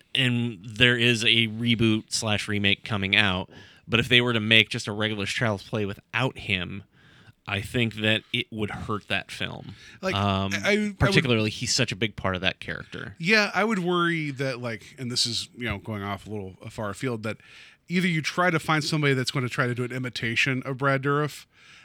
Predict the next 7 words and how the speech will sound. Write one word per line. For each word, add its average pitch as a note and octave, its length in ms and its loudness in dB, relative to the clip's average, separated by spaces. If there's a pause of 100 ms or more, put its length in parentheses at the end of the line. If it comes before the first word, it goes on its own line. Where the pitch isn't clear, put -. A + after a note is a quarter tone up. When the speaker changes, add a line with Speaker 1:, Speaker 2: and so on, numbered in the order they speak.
(140)
Speaker 2:
and E3+ 160 0
that G#3 140 4
might E3 160 4
be D3 100 0
okay, G2 460 -2 (260)
but, C3 220 0 (420)
um, A#2+ 440 -2